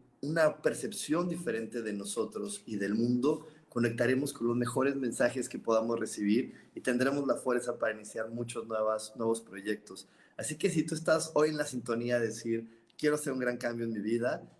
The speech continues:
te invito a que me mandes un WhatsApp al más cincuenta y dos, cincuenta y cinco,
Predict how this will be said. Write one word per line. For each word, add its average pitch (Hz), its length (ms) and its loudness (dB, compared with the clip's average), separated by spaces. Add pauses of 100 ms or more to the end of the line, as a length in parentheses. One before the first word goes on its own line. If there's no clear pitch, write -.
(120)
te 117 80 -6
invito 113 520 0
a 143 80 0
que 117 120 -8
me 113 80 -2
mandes 131 380 -4
un 147 140 -4
WhatsApp 110 520 0
al 101 180 2
más 113 380 -2
cincuenta 135 460 -4
y 98 60 -4
dos, 95 340 -6 (240)
cincuenta 143 540 0
y 113 60 2
cinco, 113 560 -2